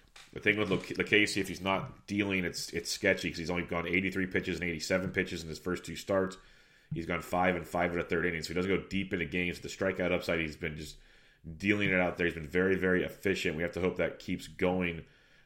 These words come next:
this time around. It's a Giants team that strikes out twenty-three percent of the time versus left-handed pitching. Lucchesi, again, twenty-seven percent K rate, forty-five percent ground ball rate. And the Giants team total is three point six five. Uh, lefties two fifty, righties three thirty-two off Lucchesi, and the Giants two sixty-seven Woba, one oh one iso, which is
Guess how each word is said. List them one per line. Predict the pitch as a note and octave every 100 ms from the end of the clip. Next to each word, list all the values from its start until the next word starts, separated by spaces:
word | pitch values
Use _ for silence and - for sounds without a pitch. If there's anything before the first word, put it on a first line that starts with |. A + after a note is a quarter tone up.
| -
this | E2+ G2 -
time | - F#2+ F2+
around. | E2 F#2 F2+ E2+ D#2 - - -
It's | -
a |
Giants | D#2+ G2 G2+ F#2+
team | F2+
that |
strikes | F#2 F2
out | E2+ -
twenty-three | - G2 F#2 F2+
percent | E2 G2+ E2+
of |
the | E2
time | F#2 F2+
versus | E2+ -
left-handed | F2+ F2 F#2+ E2 D2+
pitching. | G2 F#2 F#2 E2+
Lucchesi, | D#2 F#2 E2+ E2+
again, | E2+ D#2+
twenty-seven | F#2 F#2+ F#2 F2+ E2+
percent | E2 F#2 D#2
K | - F2+
rate, | F2 F2 - - - - - -
forty-five | G#2 G#2+ F#2+ F#2+ F#2
percent | - - F#2 E2+
ground | E2+ D2+
ball | F2 E2+
rate. | E2+ D#2+ - - - - _
And | D#2+
the | E2
Giants | F#2+ F#2+ F#2
team | F#2
total | G2 F2
is |
three | - F2+
point | F#2 F2 -
six | F#2 - - -
five. | F2 F2 E2+ D#2+ D2+ - - - -
Uh, | D#2 D#2+
lefties | F2 F#2+ F#2 F2+
two | G#2+
fifty, | F#2 G2 F#2 F2+
righties | E2+ F2+ E2+
three | - F#2
thirty-two | F2+ F2+ E2 - F#2 F2
off | E2
Lucchesi, | C#2+ F2+ F2 F2+
and | D#2+
the |
Giants | D#2 F2 -
two | G2+
sixty-seven | F#2 E2 D#2+ F#2 D#2+ D#2+
Woba, | E2+ E2
one | D#2 E2+ F2
oh |
one | D#2+ D#2
iso, | D#2 -
which | C#2+ C#2+
is | D2+